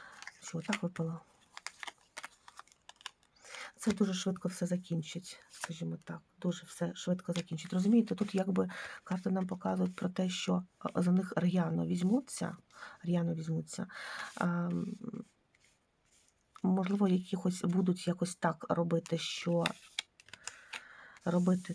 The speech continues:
так, щоб не звинувачувати за правилами.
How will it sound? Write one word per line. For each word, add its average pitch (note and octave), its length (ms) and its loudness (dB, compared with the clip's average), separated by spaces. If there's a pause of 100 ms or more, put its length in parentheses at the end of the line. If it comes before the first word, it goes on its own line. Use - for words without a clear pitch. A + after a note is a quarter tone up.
так, E3 200 -2
щоб - 300 0 (880)
не F#3 220 8
звинувачувати E3+ 1120 6 (1000)
за E3+ 180 4
правилами. E3+ 800 4